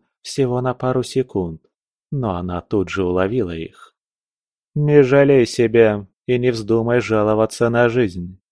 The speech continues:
Полный бред в твоём положении жаловаться хоть на что-то".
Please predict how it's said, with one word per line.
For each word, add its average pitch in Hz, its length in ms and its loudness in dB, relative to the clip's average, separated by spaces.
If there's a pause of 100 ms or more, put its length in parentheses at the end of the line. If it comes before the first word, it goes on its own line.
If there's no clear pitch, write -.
(360)
Полный 139 480 2
бред 127 340 2
в - 120 -20
твоём 123 380 0
положении 117 680 0
жаловаться 104 680 -2
хоть 113 260 0
на 123 120 -2
что-то". 101 640 0